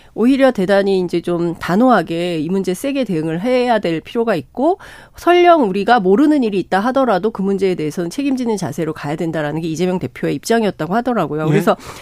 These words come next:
Speaker 1: 아무것도 안 한다. 이것은 잘못된 사실이고요. 실제 내부에서는, 어, 알아보고 있고 상황이 어떤지 파악을 하고 있는데 협조가 잘 되는 것 같진 않아요. 왜냐하면 제가 그 명단에 돌고 있는 의원들한테 전화를 했어요.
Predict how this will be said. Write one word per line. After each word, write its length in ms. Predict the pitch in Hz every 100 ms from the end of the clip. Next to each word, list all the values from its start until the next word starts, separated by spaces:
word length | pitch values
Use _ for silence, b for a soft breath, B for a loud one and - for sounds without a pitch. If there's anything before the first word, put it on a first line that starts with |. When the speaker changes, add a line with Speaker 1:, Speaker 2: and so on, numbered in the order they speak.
| B
Speaker 1:
아무것도 460 | - 214 320 349 -
안 160 | 151
한다. 400 | 185 170 156 160
이것은 640 | 147 190 247 254 285 294 285
잘못된 440 | 165 190 214 208
사실이고요. 680 | 277 294 302 247 170 214 226
실제 320 | 320 - 320
내부에서는, 920 | 180 170 220 240 226 208 196 240 262 B B B B
어, 480 | 170 170 165 160 -
알아보고 440 | 170 240 233 208 226
있고 440 | - - 202 156 160
상황이 340 | - 302 311 285
어떤지 320 | 175 202 196
파악을 340 | - 285 262
하고 220 | 247 302 254
있는데 500 | 170 160 196 175 - B B B
협조가 580 | - - - 392 381 311
잘 240 | 185 185
되는 220 | 269 277
것 80 | 262
같진 300 | 214 196 208
않아요. 280 | 147 151 -
왜냐하면 500 | 170 202 208 214 247
제가 220 | 214 208
그 80 | 208
명단에 480 | 170 185 254 311 294
돌고 320 | - 196 202
있는 180 | 220 214
의원들한테 560 | 170 185 220 202 185 185
전화를 460 | - 143 175 170
했어요. 440 | 214 - 160 95